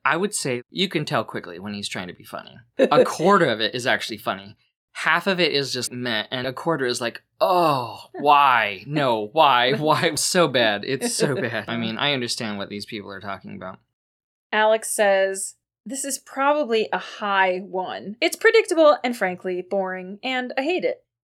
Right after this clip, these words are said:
Speaker 2: But Sanderson would bang on the same world-building aspect over and over again, how bindings work, safe hand, free hand, the Thaylen sure do have long eyebrows,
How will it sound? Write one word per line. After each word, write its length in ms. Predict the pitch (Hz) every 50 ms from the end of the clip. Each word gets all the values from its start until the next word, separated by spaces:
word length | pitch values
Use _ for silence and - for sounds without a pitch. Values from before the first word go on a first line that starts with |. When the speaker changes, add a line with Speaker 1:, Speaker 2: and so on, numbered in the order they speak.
| - -
Speaker 2:
But 160 | 427 415 -
Sanderson 560 | 403 381 359 339 349 330 - 330 302 294 294
would 160 | 285 277 214
bang 320 | 196 208 196 202 208 208 196
on 100 | 180 180
the 60 | 175
same 460 | 180 - 220 233 240 240 233 233 226 -
world-building 920 | - 202 190 208 226 233 226 226 226 220 196 190 196 185 180 190 185 180 -
aspect 480 | 151 170 180 - - - 196 190 -
over 500 | - 180 185 214 240 247 240 220 233 240
and 140 | 240 240 220
over 300 | 165 196 202 202 202 202
again, 320 | 196 180 180 175 170 180 190
how 240 | 202 190 170 165 170
bindings 680 | 170 - 160 151 170 196 202 196 196 196 202 202 185
work, 400 | 180 196 202 202 202 202 196 -
safe 360 | - - 202 196 202 202 -
hand, 280 | 214 196 196 202 196 -
free 260 | - 196 196 202 202
hand, 420 | 202 185 190 190 190 190 190 190 - -
the 80 | 190
Thaylen 560 | 185 - - 190 202 202 202 202 196 196 196 196
sure 320 | - - - 147 180 214
do 180 | 208 208 208 214
have 260 | 208 202 208 208 190
long 360 | 185 180 185 190 202 208 202
eyebrows, 640 | 196 202 214 214 180 165 147 143 143 160 175 -